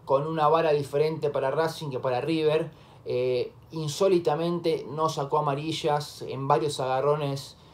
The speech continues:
groseros del equipo millonario.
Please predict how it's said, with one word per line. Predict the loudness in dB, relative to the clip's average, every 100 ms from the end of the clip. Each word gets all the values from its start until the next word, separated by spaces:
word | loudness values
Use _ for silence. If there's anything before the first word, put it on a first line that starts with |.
| -20 -8
groseros | -2 -2 2 2 6 4 2 -4
del | -6 -6 -10
equipo | -8 -6
millonario. | -6 -6 -4 -2 0 2 2 2